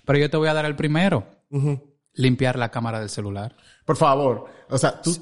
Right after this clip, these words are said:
Speaker 2: tú sabes todo el trabajo que pasa un teléfono?
Speaker 1: Oye, yo me estoy comiendo una empanada, se me
Speaker 2: Sí.
Speaker 1: ocurre tirar una foto, saco el celular, lleno la, la, el, el cristal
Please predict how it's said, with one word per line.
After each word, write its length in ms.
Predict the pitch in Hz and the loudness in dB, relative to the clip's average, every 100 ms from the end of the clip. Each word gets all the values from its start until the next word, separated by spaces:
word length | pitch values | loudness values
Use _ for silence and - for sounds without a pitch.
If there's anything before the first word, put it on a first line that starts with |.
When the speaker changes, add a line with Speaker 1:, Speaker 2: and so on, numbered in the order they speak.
| - | -8
Speaker 2:
tú 120 | 196 | -10
sabes 240 | 240 269 - - | -8 -10 -10 -8
todo 220 | 226 240 | -6 -6
el 100 | 226 | -8
trabajo 320 | 185 190 202 | -8 -6 -6
que 120 | 165 | -8
pasa 260 | 175 190 208 | -8 -6 -6
un 80 | 190 | -4
teléfono? 500 | 175 101 - 98 107 | -6 -6 -10 -12 -2
Speaker 1:
Oye, 400 | 139 156 123 - 120 | 2 4 2 0 -2
yo 140 | 147 | 0
me 60 | 180 | 0
estoy 180 | 185 | -2
comiendo 240 | 170 170 170 | -2 -2 -2
una 100 | 165 | -4
empanada, 680 | 147 139 151 180 185 214 - _ _ _ _ _ _ _ _ _ _ _ _ | 0 0 2 0 0 -4 -12 _ _ _ _ _ _ _ _ _ _ _ _
se 160 | - 135 | -2 2
me 100 | 131 | 4
Speaker 2:
Sí. 40 | |
Speaker 1:
ocurre 240 | 139 147 156 | 4 2 2
tirar 240 | 151 147 | 0 -2
una 160 | 143 135 | 0 -2
foto, 440 | - 170 175 190 - | 0 0 0 -6 -6
saco 380 | - 139 151 | -2 0 2
el 40 | 147 | 0
celular, 600 | 156 147 139 165 190 - 143 | 2 2 2 2 0 -6 -6
lleno 360 | 120 139 160 | 0 2 4
la, 200 | 160 139 | 2 2
la, 240 | 131 127 123 | 0 -2 -2
el, 180 | 117 110 | -4 -2
el 140 | 123 127 | -6 -2
cristal 440 | 135 127 - | -2 0 -2